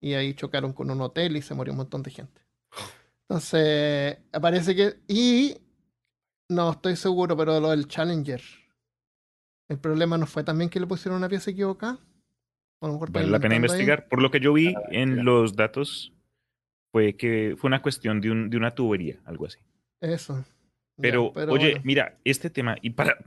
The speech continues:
Speaker 2: para ponerlo de mal en peor, eh, ¿ustedes conocen o han escuchado de la teoría conspiracional acerca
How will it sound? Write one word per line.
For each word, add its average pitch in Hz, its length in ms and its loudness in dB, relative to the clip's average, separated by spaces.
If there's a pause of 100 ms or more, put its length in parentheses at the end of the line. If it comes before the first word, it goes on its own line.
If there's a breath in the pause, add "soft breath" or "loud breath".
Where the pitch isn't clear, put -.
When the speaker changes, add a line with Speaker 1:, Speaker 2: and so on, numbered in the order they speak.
Speaker 2:
para 113 240 2
ponerlo 117 440 6
de 143 80 6
mal 104 220 4
en 113 120 0
peor, 117 460 0 (1040)
eh, 98 340 -2
¿ustedes 117 540 0
conocen 127 680 -4
o 147 60 -2
han 139 80 -4
escuchado 127 760 -4 (280)
de 123 180 0
la 107 500 -2
teoría 98 400 -2
conspiracional 113 760 -6
acerca 95 720 -6